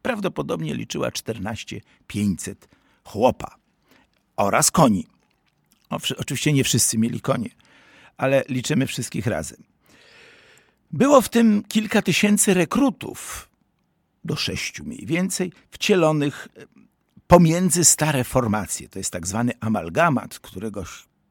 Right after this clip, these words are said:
największym mistrzem był Napoleon. Tworzyli oni zatem nowe oddziały. Ogółem było ich trzynaście batalionów, batalion to tak dwieście czy trzysta osób, starej piechoty i trzy nowo wystawione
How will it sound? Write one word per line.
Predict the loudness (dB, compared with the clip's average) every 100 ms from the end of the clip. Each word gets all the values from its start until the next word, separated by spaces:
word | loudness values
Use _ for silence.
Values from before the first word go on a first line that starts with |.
| _ _ -10
największym | -4 -2 0 0 -2 -2 -2
mistrzem | -4 -4 -8 -8
był | -8
Napoleon. | -10 -10 -12 -12 _ _ _ _ _ -20 -20 -20 -18
Tworzyli | -2 0 2 0
oni | 0 0 2
zatem | 2 2 2 0 -4
nowe | 0 2 2 2 -2 -2
oddziały. | -8 -6 -8 -8 -12 _ _ _ _ _ -20 -6 -2
Ogółem | 0 2 2 2
było | 2 2
ich | 2
trzynaście | 0 2 2 0 -2 0
batalionów, | 2 4 2 2 0 -4 -4
batalion | -6 -4 -4 -4 -6
to | -8
tak | -10
dwieście | -6 -8 -6 -8
czy | -8 -8
trzysta | -8 -8 -6 -6 -8
osób, | -10 -12 -12 -12 -20 -20 -2
starej | 2 4 4 4 2
piechoty | -2 -8 -6 -10 -8 -12 -12 _ -20 _ -6
i | -6
trzy | 0 0 4 2
nowo | 4 4 2
wystawione | 0 -2 -2 -4 -4 -4 -4